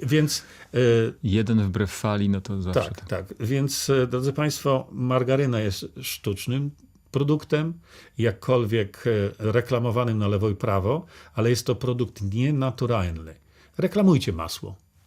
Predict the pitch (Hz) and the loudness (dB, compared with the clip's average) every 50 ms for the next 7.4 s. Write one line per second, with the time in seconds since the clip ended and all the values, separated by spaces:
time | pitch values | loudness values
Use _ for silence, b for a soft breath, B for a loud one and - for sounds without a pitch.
0 | _ _ _ _ _ _ _ _ - 123 143 196 202 185 160 170 175 170 165 151 | _ _ _ _ _ _ _ _ -2 2 4 4 6 4 4 4 4 4 4 4
1 | 139 147 143 143 - 127 110 - - 98 87 80 90 92 92 120 151 170 190 185 | 2 2 0 2 2 2 2 2 -2 -6 -4 -2 0 2 2 4 4 4 2 0
2 | - 135 123 170 180 202 285 370 349 254 185 143 - 113 92 98 95 90 82 85 | 0 0 2 2 4 4 4 4 6 4 4 2 0 -2 -2 -2 -2 -4 -4 -6
3 | 82 87 92 95 98 104 117 120 B B B B B B B B B B _ - | -8 -10 -10 -8 -6 -6 -8 -8 B B B B B B B B B B _ -2
4 | 110 107 156 165 - - 196 180 180 - _ - 127 170 196 - - 330 339 311 | 0 0 0 0 0 -2 -2 -2 -2 -6 _ -6 -4 -4 -2 2 4 6 6 6
5 | 262 208 151 151 156 - - 175 170 185 151 135 135 131 156 170 117 123 127 - | 6 4 2 0 -2 0 -2 0 0 0 0 0 0 0 0 0 0 0 0 0
6 | - 160 156 - - 127 123 - - - 165 196 196 - - 233 262 240 170 131 | 0 -2 -2 -2 -2 -2 -2 -2 -2 -2 -2 0 -2 -2 0 0 2 2 2 2
7 | 113 101 90 92 92 - _ | 0 -2 -4 -6 -10 -16 _